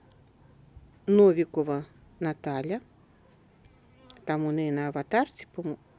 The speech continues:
якісь квіти, чи кущики, щось отаке.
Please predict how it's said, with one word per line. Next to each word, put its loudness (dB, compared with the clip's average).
якісь -4
квіти, -10
чи -8
кущики, -2
щось -4
отаке. -10